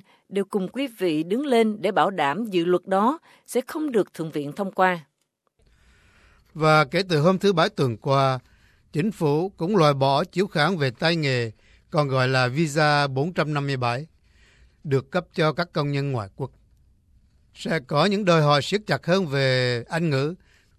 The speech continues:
Speaker 2: cũng như những trắc nghiệm gắt gao hơn về thị trường, nhằm chứng minh là người lao động được nhập cảng là điều đòi hỏi, và còn có điều khoản bắt buộc phải kiểm tra về các tội hình sự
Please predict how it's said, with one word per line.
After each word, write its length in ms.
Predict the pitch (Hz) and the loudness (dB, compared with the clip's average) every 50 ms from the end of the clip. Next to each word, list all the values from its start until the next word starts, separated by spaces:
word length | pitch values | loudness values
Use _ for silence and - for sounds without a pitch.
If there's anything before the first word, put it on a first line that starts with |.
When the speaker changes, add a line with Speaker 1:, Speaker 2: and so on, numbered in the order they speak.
| _ | _
Speaker 2:
cũng 200 | - 170 160 185 | -12 -8 -6 -2
như 320 | 180 170 165 165 160 156 156 | 0 2 4 4 4 2 2
những 300 | 151 147 143 175 202 202 | 0 -2 -4 -4 -2 0
trắc 160 | - 214 196 | 0 0 0
nghiệm 300 | 180 160 147 139 131 127 | 0 -2 -2 -2 -2 -2
gắt 200 | 131 185 - - | -4 -4 -4 -2
gao 200 | - 175 175 175 | 0 2 2 4
hơn 260 | 165 165 170 165 165 | 4 4 4 4 4
về 160 | 135 139 131 | 2 0 -2
thị 200 | 123 - - 123 | 0 -2 -4 -6
trường, 340 | 110 - 135 127 123 120 113 107 - _ _ _ _ _ _ _ _ - | -6 -4 -2 -2 -2 -2 -4 -6 -12 _ _ _ _ _ _ _ _ -8
nhằm 340 | 175 160 156 151 147 147 | -4 -2 0 0 -2 -2
chứng 200 | 127 160 160 202 | -4 -4 -2 -2
minh 160 | 196 190 190 170 | 0 0 0 2
là 120 | 156 147 | 0 0
người 260 | 139 139 139 139 135 | 0 0 0 0 0
lao 180 | 135 156 165 175 | 2 2 0 0
động 340 | 165 143 139 131 127 127 127 | 0 0 -2 -2 -2 -4 -4
được 160 | 127 127 - - | -6 -6 -6 -8
nhập 220 | 143 127 123 110 - - | -6 -6 -6 -6 -8 -8
cảng 320 | - 127 120 123 147 185 - _ _ _ _ _ _ - | -6 -4 -4 -4 -6 -8 -14 _ _ _ _ _ _ -4
là 160 | 147 135 135 | -2 -2 0
điều 240 | 131 131 131 127 127 | 0 0 -2 -2 -2
đòi 260 | 123 135 131 127 120 | 0 0 0 0 0
hỏi, 260 | 117 113 117 135 165 - _ _ _ _ _ _ _ _ _ | -2 -4 -4 -6 -10 -14 _ _ _ _ _ _ _ _ _
và 180 | 143 147 147 143 | 0 0 0 2
còn 220 | - 160 151 131 | 2 -2 -2 0
có 120 | 127 143 | -2 -2
điều 220 | 180 175 151 143 127 | 0 0 0 -2 -2
khoản 320 | - - 139 135 170 190 | -2 -2 -2 -2 -2 0
bắt 180 | 202 226 214 - | -2 -2 -2 -2
buộc 280 | 202 156 143 127 - | -2 -2 -2 -2 -4
phải 100 | - 151 | -6 -10
kiểm 260 | 131 - - 165 160 165 | -10 -8 -8 -8 -8 -6
tra 400 | - 185 170 165 160 160 160 156 | -2 0 2 4 4 4 2 0
về 160 | 135 143 139 | -2 -2 -4
các 160 | 135 180 185 165 | -4 -6 -6 -4
tội 180 | 151 139 135 | -2 0 0
hình 140 | 135 135 131 | 0 0 -2
sự 340 | 123 - 139 127 123 117 113 | -4 -4 -4 -4 -4 -4 -8